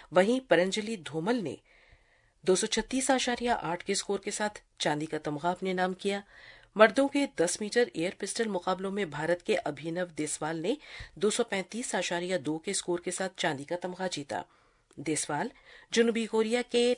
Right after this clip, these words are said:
ٹائی یونگ کم سے پیچھے رہے، جنہوں نے دو سو اڑتیس اشاریہ دو کا اسکور کیا۔ کروشیا کے بوریس گریمچک تیسرے نمبر پہ رہے۔ اس سے پہلے ابھینو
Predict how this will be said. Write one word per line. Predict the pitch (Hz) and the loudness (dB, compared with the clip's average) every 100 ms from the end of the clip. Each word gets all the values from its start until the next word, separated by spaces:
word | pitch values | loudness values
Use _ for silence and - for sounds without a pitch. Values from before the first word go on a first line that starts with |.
| - | 4
ٹائی | 170 190 214 | 4 4 2
یونگ | 180 190 | 0 -2
کم | 190 196 196 | -2 -2 -2
سے | - 196 - | -4 -8 -6
پیچھے | - 175 170 | -2 0 0
رہے، | 131 147 208 | -2 -4 -2
جنہوں | 240 220 214 | 0 2 4
نے | 220 220 - - 165 | 2 2 -8 -6 -2
دو | 175 | 0
سو | - | 0
اڑتیس | 156 165 208 254 - | -2 -2 -4 -6 -4
اشاریہ | 214 214 202 202 214 - | -2 -2 -2 -2 -4 -6
دو | 147 143 | -6 -4
کا | 147 165 | -4 -2
اسکور | 175 - - | -4 -4 -6
کیا۔ | - 117 - - - - - - - | -4 -4 -4 -16 -20 -20 -20 -20 6
کروشیا | 233 240 - 311 311 | 10 10 8 2 0
کے | 233 233 | 0 2
بوریس | 175 180 202 214 - | 2 0 0 -4 -2
گریمچک | 175 165 170 - _ | -2 0 -4 -6 _
تیسرے | - 151 - | -10 -6 -4
نمبر | 156 156 180 | -4 0 2
پہ | 233 | 4
رہے۔ | 214 214 247 | 2 4 2
اس | 214 - | 2 0
سے | |
پہلے | 160 160 180 190 196 - - - - | -4 -4 -4 -4 -4 -10 -18 -18 6
ابھینو | 180 165 240 | 8 8 4